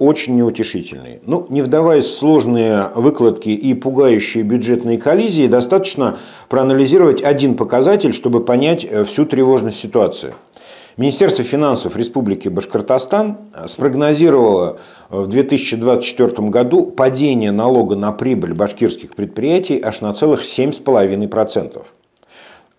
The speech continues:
А, в деньгах это, э, целые два целых и восемь десятых миллиарда рублей.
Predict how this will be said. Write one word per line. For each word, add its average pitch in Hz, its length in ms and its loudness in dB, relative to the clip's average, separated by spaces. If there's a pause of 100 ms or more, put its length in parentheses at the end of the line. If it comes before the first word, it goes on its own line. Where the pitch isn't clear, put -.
А, 76 340 -10
в 92 140 -12
деньгах 120 480 2
это, 113 520 2
э, 98 240 -4
целые 131 420 4
два 107 360 -2
целых 151 420 0
и 120 60 -4
восемь 113 400 -2
десятых 117 460 -4
миллиарда 101 480 0
рублей. 90 400 -6